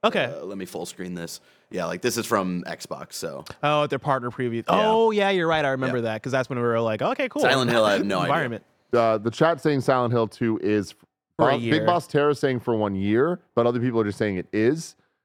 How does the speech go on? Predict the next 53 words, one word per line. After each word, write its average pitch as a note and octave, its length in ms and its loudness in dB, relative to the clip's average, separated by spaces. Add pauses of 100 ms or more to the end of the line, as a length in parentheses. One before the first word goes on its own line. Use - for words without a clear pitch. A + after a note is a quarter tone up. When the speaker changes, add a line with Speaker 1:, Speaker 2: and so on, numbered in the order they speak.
(140)
Speaker 3:
Um, F#2+ 540 -2 (760)
Speaker 1:
Gotcha. A#2 340 -4
Metal A3 180 2
Gear C#4 80 -2
Solid G3 300 0
though D3 240 0
ha-, C#3 160 -4
has, C3 320 -2
like, C3+ 140 -2
well, D3+ 160 2
it D#3 80 0
was D3 120 -2
revealed C3+ 360 -2
at G#2+ 60 -6
that G2+ 180 -8
State A2+ 180 -4
of G2+ 80 -8
Play, G#2+ 380 -4 (160)
but E3+ 80 2
I - 20 2
guess G#3+ 180 0
with D#3+ 120 -2
them C#3+ 220 0
doing C3 200 -2
the A#2+ 120 0
Xbox A2+ 260 -4
partner G#2 200 -6
preview A2+ 220 -8
thing, A2+ 160 -8
I A2 40 -4
don't A#2 120 -2
know A2+ 100 -4
if G#2 60 -8
they A2+ 80 -4
have, G#2+ 180 -6
like, G#2+ 140 -8
a, G#2 300 -6 (180)
um, G2+ 380 -10 (340)
like, A#2 100 -8
a G2+ 120 -10 (640)
partner, G#2+ 500 -6 (140)
like, G#2 180 -8 (300)
deal A#2 200 -6
or A2 260 -8
whatever. G#2+ 320 -4
But D3+ 240 0
Speaker 3:
Mm. F2+ 40 0
Speaker 1:
either F#3 240 2
way, B2 300 0 (540)
I F3+ 100 2
do A3+ 180 -2
think G3+ 300 -4
that A2+ 360 -2